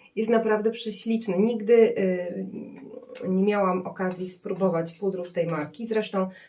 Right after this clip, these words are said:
to jest druga rzecz, którą mam z tej firmy i druga właśnie z pudełeczka Look Fantastic. Pierwsza to był, em, taka pomadka,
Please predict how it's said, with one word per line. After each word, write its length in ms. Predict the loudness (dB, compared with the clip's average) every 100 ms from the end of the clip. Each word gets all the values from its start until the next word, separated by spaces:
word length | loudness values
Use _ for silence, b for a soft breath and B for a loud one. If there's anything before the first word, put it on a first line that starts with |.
| 0
to 80 |
jest 440 | 2 2 -2 -10 -2
druga 420 | 8 8 8 2
rzecz, 300 | 0 -4 -4
którą 320 | -2 0 0
mam 260 | -2 -4 -6
z 80 | -6
tej 180 | -8
firmy 540 | -2 0 4 4 2 0
i 140 | -4
druga 360 | 0 0 2 0
właśnie 420 | 0 -4 -4 -6
z 60 | -6
pudełeczka 840 | -4 -2 -2 -4 -4 -2 0 -2
Look 180 | -4 -6
Fantastic. 520 | -6 -4 -4 -6 -14
Pierwsza 460 | -2 -2 -2 -8 -8
to 160 | -6 -6
był, 400 | -4 -4 -4 -8 B B B B B _
em, 640 | -4 -2 -2 -2 -4 -6 -8
taka 340 | -8 -4 -4
pomadka, 580 | 0 0 0 -2 -6